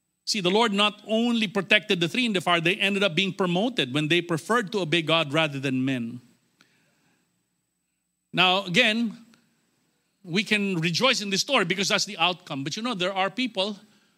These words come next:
who go through the fire and they stay in the fire and die for their faith. So, hindi po to garantiya. Pero yung attitude nga nung tatlo, di ba?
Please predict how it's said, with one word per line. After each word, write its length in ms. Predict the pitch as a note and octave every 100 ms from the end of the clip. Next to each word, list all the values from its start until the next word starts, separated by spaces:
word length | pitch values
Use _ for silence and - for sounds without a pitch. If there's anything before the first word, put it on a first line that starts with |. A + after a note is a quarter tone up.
| _ -
who 120 | F3
go 160 | F#3+
through 160 | G#3+ B3
the 80 | A3+
fire 340 | F#3 E3 F3
and 280 | - D#3+ E3
they 160 | F#3 D#3
stay 440 | - - A#3 A#3
in 120 | F#3
the 100 | E3+
fire 440 | - D3+ B2+ C3+ - _ _ _ _ _ _ _ -
and 160 | D3 C#3+
die 160 | D3+
for 180 | D#3 D3
their 140 | C3+
faith. 380 | C3+ G3 C3+ A2
So, 400 | - F3+ D#3+ E3 - _ _ _ _
hindi 320 | F3 F3+ G3+
po 180 | F3 G3+
to 120 | F#3 F#3+
garantiya. 640 | F3 F3+ D#3 G3+ F3+ D3 B2+ - _ _ _ _ _ _ _ _ _ _ _ _ _
Pero 240 | - G3 A3
yung 160 | A3+
attitude 480 | G3 G3+ F3+ - G3+
nga 160 | G3 G#3
nung 160 | G#3
tatlo, 320 | F#3+ G3+ G3
di 160 | E3+ D#3+
ba? 240 | D#3+ F#3